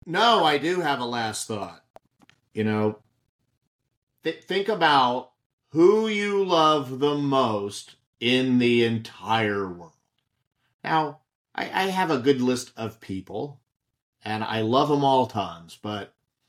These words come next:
my, my daughter holds a very special place in my heart. And we got together many years ago. She thought it was a little bit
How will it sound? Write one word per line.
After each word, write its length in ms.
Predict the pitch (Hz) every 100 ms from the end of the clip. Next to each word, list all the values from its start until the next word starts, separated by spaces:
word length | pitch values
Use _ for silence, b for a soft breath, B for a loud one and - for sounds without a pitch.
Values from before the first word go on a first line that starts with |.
| _ _ _ _ _ _ _ _ _ _ _ _ _
my, 140 | 143 147
my 140 | 151
daughter 460 | 139 147 147 131 117
holds 480 | 117 113 110 95 -
a 80 | 120
very 560 | 95 107 139 135 123
special 840 | 107 - 117 113 - 101 95 90 -
place 540 | - 113 104 90 - -
in 140 | 107 98
my 240 | 92 85
heart. 520 | 80 87 85 - - _ _ _ _ _ _ _ _ _ _ _ _ _ _ _ _ _ _
And 640 | 95 98 92 87 87 82 _ _ _ _ _ _ _ _
we 160 | 113 135
got 240 | 151 151
together 440 | 147 135 135 127 123
many 240 | 127 139
years 340 | 135 123 120
ago. 400 | 120 117 113 127
She 240 | 131 - 113
thought 260 | 127 131
it 120 | 135 127
was 120 | 120
a 80 | 127
little 260 | 131 127
bit 260 | 113 120